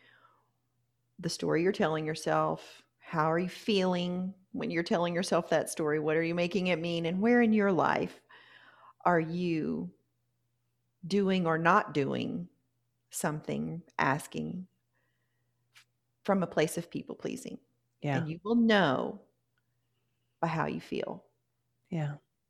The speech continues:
Speaker 2: Yeah, absolutely. And I,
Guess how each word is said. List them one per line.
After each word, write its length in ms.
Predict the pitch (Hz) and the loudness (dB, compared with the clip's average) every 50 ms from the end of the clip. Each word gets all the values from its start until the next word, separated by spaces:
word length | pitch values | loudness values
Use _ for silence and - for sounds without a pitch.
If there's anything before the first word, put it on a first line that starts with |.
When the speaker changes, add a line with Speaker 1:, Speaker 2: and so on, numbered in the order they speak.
| _ _ _ _ _ _ _ _ _ _ _ _ _ _ _ _ _ _ _ _ _ _ _ _ _ _ | _ _ _ _ _ _ _ _ _ _ _ _ _ _ _ _ _ _ _ _ _ _ _ _ _ _
Speaker 2:
Yeah, 260 | - 180 170 165 156 131 | -2 0 0 0 2 4
absolutely. 800 | 170 170 170 - - 196 180 175 175 170 151 - 156 156 165 - | 2 2 2 2 2 4 6 8 8 8 8 8 6 6 6 8
And 160 | 175 196 220 | 8 8 8
I, 220 | 233 277 294 320 | 8 8 8 6